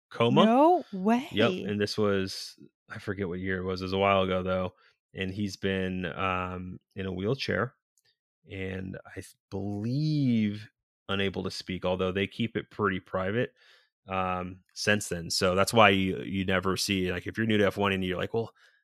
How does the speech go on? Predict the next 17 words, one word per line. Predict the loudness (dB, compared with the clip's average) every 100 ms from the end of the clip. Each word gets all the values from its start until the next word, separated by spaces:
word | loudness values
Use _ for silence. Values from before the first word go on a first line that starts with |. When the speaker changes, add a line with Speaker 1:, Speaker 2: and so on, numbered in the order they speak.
| _ _
Speaker 1:
you | -20
know, | -18 -20 _ _
where's | -20 0 6 6 6
his | 0
dad | -2 2 10 10 10
at?" | 6 2
Like, | 2
everyone | 4 4 4
else | 4 2
is | 0
in | 0
the |
pit. | 0 2
Like, | 2 2
it's, | -2 -4 -10
it's | -10 -8
because | -2 -2 -2 -4